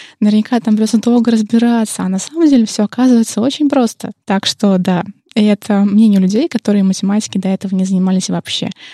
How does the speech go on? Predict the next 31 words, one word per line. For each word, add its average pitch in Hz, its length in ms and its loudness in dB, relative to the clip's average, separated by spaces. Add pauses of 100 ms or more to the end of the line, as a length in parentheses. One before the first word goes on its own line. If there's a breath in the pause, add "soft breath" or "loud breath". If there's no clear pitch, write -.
(140 loud breath)
Поэтому 226 320 2
если 247 460 2 (100)
всё-таки 196 640 -4 (340 soft breath)
вам 190 600 0 (200)
вдруг 214 480 0 (140)
перед 220 160 0
вами 214 140 2
стоит 214 380 -2
такая 185 320 -6
за-, 185 200 -6
задача, 190 440 -6
например, 190 500 0
вы 185 60 -2
работаете 185 580 -2
на, 180 440 0
а, 175 280 -2
проекте, 185 640 -4 (580 loud breath)
а, 180 220 0
для 180 480 -4
студентов 214 720 -2
либо 196 260 0
школьников, 294 540 -2
обучающим, 185 640 -2
где 180 220 -4
нужно 180 320 -2
тренировать 180 380 -6
математику, 247 440 -2
то 262 140 2
не 262 100 6
бойтесь 240 340 0
использовать 180 640 -4